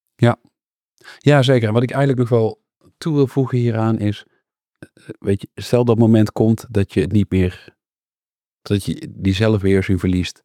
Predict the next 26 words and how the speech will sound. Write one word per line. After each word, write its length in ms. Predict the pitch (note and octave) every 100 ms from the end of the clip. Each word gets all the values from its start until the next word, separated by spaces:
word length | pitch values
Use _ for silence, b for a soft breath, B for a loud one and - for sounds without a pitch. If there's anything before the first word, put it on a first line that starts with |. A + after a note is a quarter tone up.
| _
Je 140 | G2
wordt 220 | G2 G2 F2+
boos 260 | F#2 E2+
op 120 | -
je 100 | -
kind. 320 | - F2+ F2+ - b b b b
Ehm, 600 | - F2 F2 F2 F2 E2+ F#2+ - _ _ _ _ _ _
eh, 440 | - F2+ F2 F2+
je 120 | F#2 G2
schreeuwt 440 | - G#2 F#2+ -
misschien. 560 | G2+ G2 - F2+ F2+ F2 _ _ _ _ _ - _
Je 140 | _ F#2
zegt 220 | G#2 F2+
dingen 240 | G2+ G2
die 100 | F#2+
niet 140 | G2 F#2
leuk 220 | F#2+ F2+
zijn. 400 | - F2 E2+ F#2+ _ _ _ _ _ _ _ _ _ _
Het 120 | -
kan 180 | - D#3+
allemaal 360 | D3+ D#3 C#3+ B2
gebeuren. 440 | A#2 G#2+ G2+ G2
We 60 | G2+
zijn 160 | G2+
mensen 420 | G2+ G#2 A2+ A2 -
en 220 | F#2 F#2+